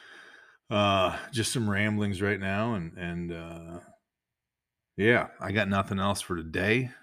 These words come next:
but, uh, I've got a few topics I'm working on and research, and hopefully we can, um, we can, uh, get going on that. Uh, I wanna talk a little bit more about scopes, uh, here in the near future, in the next couple, two, three weeks.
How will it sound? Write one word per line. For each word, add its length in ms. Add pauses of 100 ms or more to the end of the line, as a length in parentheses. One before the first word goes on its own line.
(260)
but, 320
uh, 400 (220)
I've 160
got 100
a 60
few 200
topics 460
I'm 160
working 260
on 140
and 80
research, 460
and 100
hopefully 420
we 240
can, 540 (100)
um, 640 (1500)
we 160
can, 400
uh, 300 (760)
get 140
going 260
on 140
that. 440 (580)
Uh, 480
I 40
wanna 160
talk 300
a 40
little 120
bit 120
more 160
about 220
scopes, 720 (380)
uh, 240
here 160
in 60
the 60
near 220
future, 460
in 40
the 80
next 220
couple, 260
two, 180
three 180
weeks. 420